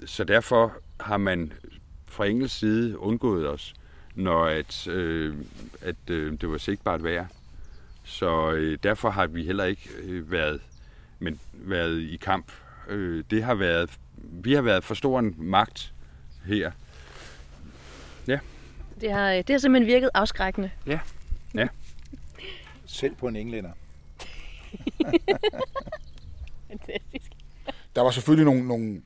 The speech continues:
Speaker 4: nogle, øh, dramatiske begivenheder, nogle store sejre, no-, øh, man kan kalde det, øh, store slag, men, men i det store hele, så er det nålestik.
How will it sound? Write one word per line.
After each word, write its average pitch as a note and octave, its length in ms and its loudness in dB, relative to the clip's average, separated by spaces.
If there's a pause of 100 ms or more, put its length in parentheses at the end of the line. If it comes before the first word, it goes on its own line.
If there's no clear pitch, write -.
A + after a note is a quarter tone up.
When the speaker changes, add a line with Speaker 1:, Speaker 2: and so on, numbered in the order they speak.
(1200)
Speaker 4:
nogle, F#2 240 -12
øh, B1+ 140 -16 (680)
dramatiske A2 840 -2
begivenheder, A#2 600 -2
nogle F2 220 -6
store B2 380 -2
sejre, A#2 500 2
no-, G2+ 220 -4
øh, F#2+ 140 -4 (360)
man A2 100 -6
kan G#2+ 80 -8
kalde A#2+ 220 -2
det, A2+ 400 -2
øh, F2+ 60 -6 (320)
store C3 340 -2
slag, C3 340 6 (300)
men, A#2 380 0
men G#2+ 280 -2 (140)
i A#2 80 -6
det G#2+ 100 -4
store C#3 300 2
hele, A#2 320 0
så A#2 120 0
er G2+ 100 0
det A#2+ 120 0
nålestik. G#2 640 -4